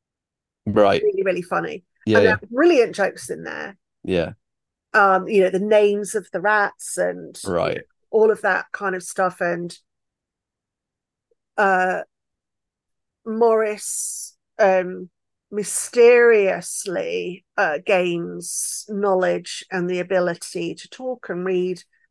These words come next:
Speaker 2: after dinner, um, which we assume is dinner of a rat. That is
Speaker 1: Right. <laughs> Okay, okay.
Speaker 2: on the, on the, the, uh,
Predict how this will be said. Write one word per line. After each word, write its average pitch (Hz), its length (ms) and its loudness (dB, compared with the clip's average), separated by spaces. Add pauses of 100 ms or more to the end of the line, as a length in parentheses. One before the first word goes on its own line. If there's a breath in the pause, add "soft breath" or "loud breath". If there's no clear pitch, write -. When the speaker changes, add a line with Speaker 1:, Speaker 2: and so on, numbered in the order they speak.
(540)
Speaker 2:
after 220 560 2
dinner, 180 520 -6 (1120)
um, 185 420 0 (960)
which 220 280 -4
we 220 120 -2
assume 247 420 0
is 196 140 -10
dinner 214 340 2
of 190 100 -2
a 190 100 -2
rat. 202 380 -6 (440)
That 190 140 -4
is 151 60 4
Speaker 1:
Right. 165 560 6
<laughs> 214 40 -6
Okay, - 480 -2
okay. - 500 -6
Speaker 2:
on 269 320 4
the, 214 400 6 (100)
on 233 240 4
the, 208 240 2 (140)
the, 196 280 -2
uh, 185 140 -4